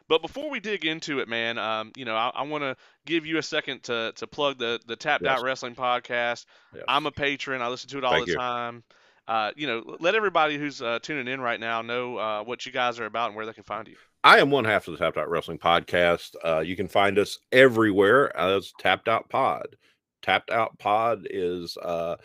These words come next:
Speaker 2: the, the, what Nick has chosen to have us everywhere to be easily found, which is brilliant in my opinion.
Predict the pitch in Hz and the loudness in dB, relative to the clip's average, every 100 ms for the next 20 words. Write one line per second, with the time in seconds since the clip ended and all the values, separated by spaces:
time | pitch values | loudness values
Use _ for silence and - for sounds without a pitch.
0 | - _ 98 95 - _ 131 98 _ - | -20 _ -8 -8 -12 _ -2 -2 _ 2
1 | 120 107 120 113 101 - 110 113 110 98 | 2 4 0 0 -6 4 6 6 0 -4
2 | 87 107 104 92 98 113 110 101 92 87 | 2 2 4 0 2 0 0 0 2 2
3 | 95 - 90 87 87 - _ - 185 165 | 0 -6 -8 -8 -12 -18 _ -4 -4 0
4 | 107 87 82 73 87 85 - 76 95 87 | 0 2 2 2 -4 -8 -8 -12 -4 -4
5 | 80 - 78 69 78 69 | -4 -8 -8 -6 -8 -8